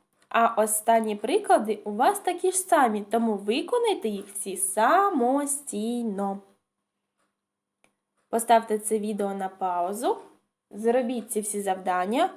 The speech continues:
а потім у вас буде самоперевірка. Перевірте, чи так ви записали, чи ні.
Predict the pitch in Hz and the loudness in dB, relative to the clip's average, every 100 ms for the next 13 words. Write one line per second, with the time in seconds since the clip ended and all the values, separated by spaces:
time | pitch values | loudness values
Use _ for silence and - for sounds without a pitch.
0 | - - 214 208 208 320 349 381 370 370 | -12 -4 -2 0 0 0 0 0 2 0
1 | 381 370 - 214 302 392 392 392 254 262 | 0 -2 2 6 6 6 4 4 6 6
2 | 311 294 220 226 - 226 226 - _ _ | 4 0 0 -2 0 0 0 -8 _ _
3 | _ _ _ _ _ _ _ _ _ _ | _ _ _ _ _ _ _ _ _ _
4 | _ _ _ _ _ _ _ 226 240 254 | _ _ _ _ _ _ _ 2 4 4
5 | 233 202 196 196 202 202 415 - 415 330 | 2 -2 -2 -6 -4 2 2 4 0 0
6 | - 214 185 170 175 - - - 370 302 | -2 -4 0 -2 -2 -12 -14 -6 -2 -2
7 | 226 | -2